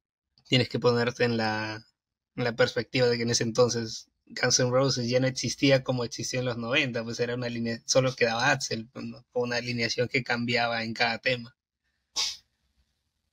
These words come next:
Esas cosas que pasan, ¿no? Son,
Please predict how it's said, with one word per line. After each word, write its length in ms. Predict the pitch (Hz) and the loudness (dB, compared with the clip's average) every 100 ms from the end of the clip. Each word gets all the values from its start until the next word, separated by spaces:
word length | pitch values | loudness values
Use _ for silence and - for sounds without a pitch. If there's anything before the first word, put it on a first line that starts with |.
| _ _ _ _ _ _ _ _ _ _ _ _ _ _ _ _ - | _ _ _ _ _ _ _ _ _ _ _ _ _ _ _ _ -2
Esas 380 | - 120 107 - | 2 4 4 4
cosas 420 | 131 113 - 110 | 4 4 0 -4
que 120 | 117 | -6
pasan, 420 | - 127 - 139 | -4 -6 -6 -4
¿no? 220 | 123 117 107 | -4 -2 2
Son, 500 | 117 113 110 107 | 4 6 4 0